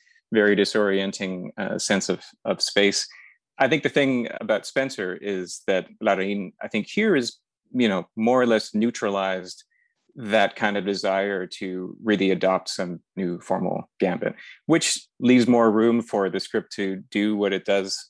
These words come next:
you know, s-, successfully or failingly. But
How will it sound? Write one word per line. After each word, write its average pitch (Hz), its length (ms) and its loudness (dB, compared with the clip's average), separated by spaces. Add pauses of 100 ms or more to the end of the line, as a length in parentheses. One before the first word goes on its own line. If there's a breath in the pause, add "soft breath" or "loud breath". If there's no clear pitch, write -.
(120)
you 113 60 -4
know, 92 240 -6
s-, - 260 -12
successfully 101 840 2
or 92 420 0
failingly. 117 480 2
But 101 220 0